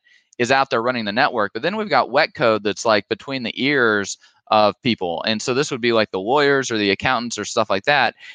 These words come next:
And so, you know, these, these are all costs that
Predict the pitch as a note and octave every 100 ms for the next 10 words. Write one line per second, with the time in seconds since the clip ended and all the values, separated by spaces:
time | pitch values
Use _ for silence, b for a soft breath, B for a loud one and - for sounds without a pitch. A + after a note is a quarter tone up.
0 | B A#2+ - C#3 B2 - _ C3+ C#3+ C3
1 | A#2+ _ b b F3+ C4 D4 E3 A#3+ B3+
2 | G3 F3+ - - F3+ G3 C#3 - - -
3 | A#2+ B2 A#2